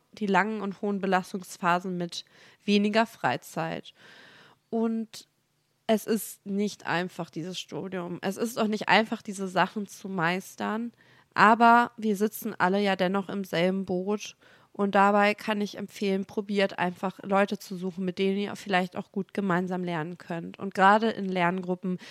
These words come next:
kann vieles auch aufgebrochen werden. Da kann man sich gegenseitig unterstützen, weil gegenseitig Fälle lösen kann eben auch Spaß machen und kann eben auch sehr viel Druck und Stress rausnehmen, weil man's eben gemeinsam macht und sich da vielleicht auch gemeinsam unterstützen kann. Deswegen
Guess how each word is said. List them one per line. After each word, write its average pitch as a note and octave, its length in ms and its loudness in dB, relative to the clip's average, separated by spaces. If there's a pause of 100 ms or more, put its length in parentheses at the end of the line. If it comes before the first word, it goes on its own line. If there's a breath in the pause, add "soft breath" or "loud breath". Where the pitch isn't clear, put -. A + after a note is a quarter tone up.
(120 loud breath)
kann G3+ 240 0
vieles B3 400 0
auch - 220 -8
aufgebrochen F3+ 960 0
werden. F3 340 -4
Da F#3+ 80 -6
kann G#3+ 180 -6
man G3+ 140 -4
sich G3+ 220 -8
gegenseitig A3+ 580 0
unterstützen, G3+ 840 -6 (340 loud breath)
weil F3+ 240 4
gegenseitig G#3+ 800 -2
Fälle G3+ 300 0
lösen F#3 380 0
kann G3 280 -6
eben F3+ 260 -4
auch E3+ 280 0 (600 soft breath)
Spaß F#3+ 560 8
machen F#3 520 -4 (100)
und G3+ 200 -2
kann G#3 300 2
eben G3+ 240 -2
auch - 100 -8
sehr F#3+ 220 -4
viel G3 320 -4 (220 soft breath)
Druck A#3 280 -2
und G3 160 -4
Stress - 480 -6
rausnehmen, F#3 460 -2
weil F3+ 120 4
man's F#3+ 220 0
eben F3+ 200 -4
gemeinsam F3+ 520 2
macht F3 240 -4
und G3+ 120 -8
sich G3 180 -2
da G#3 100 0
vielleicht F#3 380 0
auch - 140 -4
gemeinsam F3+ 420 -2
unterstützen F#3 640 -10
kann. F#3 300 -10
Deswegen F#3+ 360 0